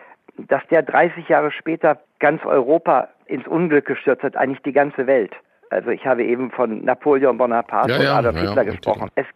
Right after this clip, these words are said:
Speaker 1: passieren Dinge, es werden Dinge passieren, die kein Mensch heute im Dezember zwanzig für möglich hält. Ich glaube, dass Geschichte anders verläuft als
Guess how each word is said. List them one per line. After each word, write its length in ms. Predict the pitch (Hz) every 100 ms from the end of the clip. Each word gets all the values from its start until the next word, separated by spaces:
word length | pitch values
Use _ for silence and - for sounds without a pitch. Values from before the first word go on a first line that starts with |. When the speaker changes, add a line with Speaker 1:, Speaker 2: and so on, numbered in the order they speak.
| -
Speaker 1:
passieren 580 | - 165 - 175 208 196
Dinge, 320 | 151 196 196
es 160 | 139 -
werden 300 | 160 180 170
Dinge 260 | 170 202 175
passieren, 580 | 156 143 - 160 160
die 220 | 147 151 147 - - _ -
kein 340 | 165 196 196
Mensch 320 | 180 175 -
heute 440 | 170 190 190 127 - _
im 140 | 135 135
Dezember 680 | 143 - 165 175 160 151 - _ _
zwanzig 400 | 151 156 156 127
für 140 | - 139
möglich 340 | 147 156 135 -
hält. 200 | 92 - - - -
Ich 80 | -
glaube, 320 | 139 147 180
dass 160 | 160 156 -
Geschichte 580 | 143 - 190 - -
anders 360 | - 196 214 175
verläuft 480 | - 165 147 160 -
als 100 | 131